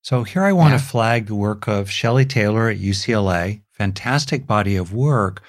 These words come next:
Speaker 1: that took a look at different ways to think about the response to challenges rather than fighting or fleeing, which she pointed out can tend to be framed as a more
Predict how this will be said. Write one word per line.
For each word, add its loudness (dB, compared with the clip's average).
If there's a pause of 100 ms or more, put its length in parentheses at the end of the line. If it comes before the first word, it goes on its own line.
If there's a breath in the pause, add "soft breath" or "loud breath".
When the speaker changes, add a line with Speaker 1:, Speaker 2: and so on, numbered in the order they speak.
(420 soft breath)
Speaker 1:
that 0 (120)
took -2
a 0
look 4 (180)
at -2
different 2
ways 2
to -6
think 0
about -2 (260)
the -2
response 2
to -6
challenges 4 (400 soft breath)
rather 6
than 2
fighting 0
or 0
fleeing, 2 (140)
which -8 (360)
she 0 (280)
pointed 0
out 2
can -4
tend 4
to 4
be 2
framed -2
as -4
a -2
more -2